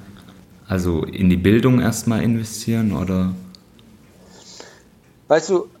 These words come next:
Speaker 2: in die Familie. Der kleinste Teil einer Gesellschaft ist die Familie. Und da fängt man an. In der Erziehung, im Umgang mit Nachbarinnen und Nachbarn,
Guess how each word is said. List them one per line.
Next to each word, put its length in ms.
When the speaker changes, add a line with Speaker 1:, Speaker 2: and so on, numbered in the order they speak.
Speaker 2:
in 120
die 80
Familie. 480
Der 320
kleinste 340
Teil 180
einer 160
Gesellschaft 420
ist 140
die 80
Familie. 540
Und 100
da 120
fängt 180
man 140
an. 240
In 140
der 120
Erziehung, 460
im 120
Umgang 320
mit 120
Nachbarinnen 420
und 80
Nachbarn, 600